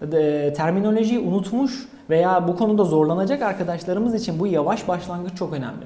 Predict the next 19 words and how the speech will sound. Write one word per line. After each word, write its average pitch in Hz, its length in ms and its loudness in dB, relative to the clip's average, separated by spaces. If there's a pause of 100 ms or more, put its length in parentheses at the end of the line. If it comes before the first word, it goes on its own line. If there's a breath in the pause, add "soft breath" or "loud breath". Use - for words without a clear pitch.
Birden 233 400 0
dalmaya 180 420 0
kalkarsanız 196 680 -8 (280 loud breath)
o 196 100 2
zaman 208 340 2
burada 190 300 0
boğulma 170 360 0
ihtimali 147 680 -6 (220 loud breath)
artıyor. 139 420 -4 (220 loud breath)
Yani 156 360 0 (240 loud breath)
ben 170 240 2
bir 196 220 0
kemikle 190 400 -2
ilgili 170 340 -2
bir 165 80 -2
oluşumu 165 400 0
söylerken 180 500 -2
aynı 220 260 -2
zamanda 214 500 -2